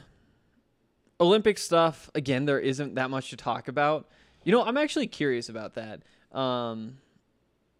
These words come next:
you know, if, if you did have, like, a track analyst on here, how much could you talk about it? Because to me, it's like, you know, you run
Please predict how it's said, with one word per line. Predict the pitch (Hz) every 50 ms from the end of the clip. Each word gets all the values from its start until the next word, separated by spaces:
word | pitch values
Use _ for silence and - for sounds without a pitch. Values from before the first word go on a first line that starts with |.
| _ _ _ _ _ _ _ _ _ -
you | 175 185
know, | 185 180 175 -
if, | 175 196 190 196 -
if | 180 175 165
you | 180 180
did | 143 127 139 143 151 147
have, | - 147 131 131 131 135 131 131
like, | 127 123 120 113 - - - _ _ _ _ _ _ _ _ _ _ -
a | 151 -
track | - - - 139 127 131 127 - - -
analyst | 139 139 139 143 143 147 147 156 151 - - -
on | - 147 156 156 156
here, | 143 156 156 156 160 165 165 165 _ _ _ _ _ _ _ _ _ _ _ _ _ _ _ _ _ _ _ _ _ _ _ _ _ _ _ _ _ _ _ _ _ _ -
how | - 175
much | 202 208 214 202 -
could | - - 180 143
you | 143 127
talk | - 143 127 - -
about | 143 120 110 110 110 104
it? | 117 - - _ _ _ -
Because | 165 156 196 185 -
to | 196
me, | 247 285 269
it's | 247 -
like, | 226 202 190 190 151 -
you | 170 170 165 156
know, | 156 156 151 147 147 - - - _ _ _ _ _ _ _ _ _ _ _ _ _ -
you | 147 147 147
run | 139 131 143 175 190 185 180 175 175 175 170 165